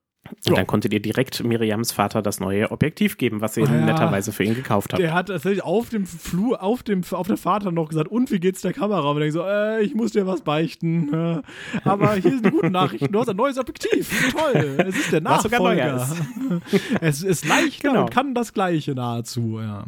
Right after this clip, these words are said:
Speaker 2: naja. Es ist jetzt nicht mehr fünfundfünfzig bis dreihundert, sondern siebzig bis dreihundert Millimeter.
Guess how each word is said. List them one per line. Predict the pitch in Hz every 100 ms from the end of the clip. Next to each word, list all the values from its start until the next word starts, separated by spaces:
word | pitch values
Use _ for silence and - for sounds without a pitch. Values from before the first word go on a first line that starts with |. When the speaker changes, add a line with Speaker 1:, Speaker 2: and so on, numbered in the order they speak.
| 117
Speaker 2:
naja. | 110 98 87 - _ _ - _ _ _ _ _ _ _
Es | 127 123
ist | 120
jetzt | 131
nicht | 143
mehr | 143
fünfundfünfzig | - - 123 147 131
bis | 117
dreihundert, | 113 113 123 127 123 - - 180
sondern | 123 120
siebzig | 120 - 107
bis | 113
dreihundert | - 104 107 107
Millimeter. | 107 104 104 104 104